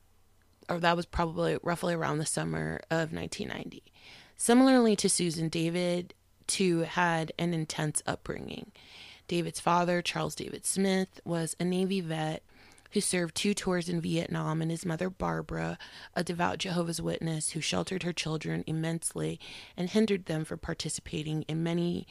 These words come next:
childhood pastimes, as they were perceived as going against their religious beliefs. When David was two years old, his family relocated from Michigan to South Carolina.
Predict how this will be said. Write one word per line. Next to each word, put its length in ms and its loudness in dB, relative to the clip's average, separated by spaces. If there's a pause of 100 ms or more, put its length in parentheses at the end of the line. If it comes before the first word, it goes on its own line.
(140)
childhood 400 -2
pastimes, 640 -6 (380)
as 100 0
they 100 6
were 120 2
perceived 480 -2
as 80 -2
going 340 -2
against 380 -4
their 120 -2
religious 440 -4
beliefs. 680 -10 (600)
When 220 2
David 420 6
was 200 2
two 220 2
years 320 2
old, 380 -2 (640)
his 160 0
family 400 4
relocated 680 2
from 260 0
Michigan 420 -2
to 100 -6
South 260 -4
Carolina. 680 -6